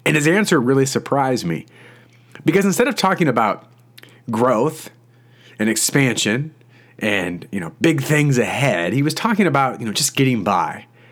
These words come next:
you know, how we're gonna maintain things, how we're gonna survive through all this disruption and all the stuff going on, right? And as I travel the country speaking with other agency leaders and company reps and thought leaders, I've come to realize that,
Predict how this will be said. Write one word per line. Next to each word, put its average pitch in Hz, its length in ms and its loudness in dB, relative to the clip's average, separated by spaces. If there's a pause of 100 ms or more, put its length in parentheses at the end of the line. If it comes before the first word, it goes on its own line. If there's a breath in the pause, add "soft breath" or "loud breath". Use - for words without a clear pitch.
(100)
you - 80 -20
know, 113 80 -4
how 135 180 2
we're 143 60 2
gonna 131 180 2
maintain 113 680 0
things, 110 400 0
how 113 120 0
we're 110 60 2
gonna 104 160 0
survive 98 600 0
through 101 180 0
all 101 100 2
this 101 180 -2
disruption 92 800 -2
and 85 320 -4
all 107 200 0
the 104 100 -2
stuff - 340 -4
going 90 240 -2
on, 80 240 -4
right? 113 280 -2 (760 loud breath)
And 151 80 2
as 180 120 0
I 240 80 2
travel 294 340 0
the 214 100 2
country 147 400 0
speaking 127 380 0
with 101 300 0
other 127 200 2
agency 110 440 0
leaders 110 420 0
and 82 140 -6
company 135 340 0
reps 110 460 -2 (480 loud breath)
and 87 180 -8
thought 135 240 0
leaders, 117 480 0 (580 soft breath)
I've 139 220 0
come 196 200 0
to 156 40 4
realize 135 480 2
that, 95 220 -2